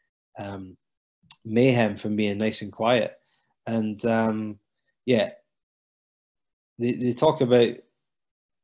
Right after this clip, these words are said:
when Tiger shakes your hand and looks at you, he doesn't look at you, he looks through you, because it's like, you know, blinkers on. He's got one thing to do, and that's to win.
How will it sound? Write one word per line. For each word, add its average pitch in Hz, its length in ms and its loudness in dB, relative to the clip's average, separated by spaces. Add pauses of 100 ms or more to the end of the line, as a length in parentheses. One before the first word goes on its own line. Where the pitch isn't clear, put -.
(120)
when 117 160 -6
Tiger 120 360 2
shakes - 420 0
your 104 100 -6
hand 110 460 -2 (1300)
and 113 140 -2
looks 131 280 0
at 123 220 4
you, 104 80 -8
he 101 100 -8
doesn't 127 300 4
look 120 220 0
at 120 240 2
you, 104 80 -8
he 98 180 -4
looks 113 300 0
through 120 160 0
you, 110 260 0
because 101 380 -4
it's - 240 -6
like, 101 480 -8 (200)
you 117 100 -4
know, 95 240 -8
blinkers 113 480 0
on. 107 260 2
He's 98 200 -6
got 117 260 2
one 123 380 2 (600)
thing 120 200 2
to 107 100 -6
do, 113 220 4
and 104 100 0
that's 107 260 -2
to 107 120 -8
win. 107 340 0